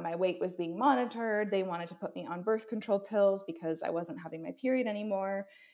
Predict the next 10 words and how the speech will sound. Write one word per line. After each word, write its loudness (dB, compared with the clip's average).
They 2
wanted -2
to -14
put -4
me -6
on -2
antidepressant, -2
anti-anxiety 2
medications. 2
And 10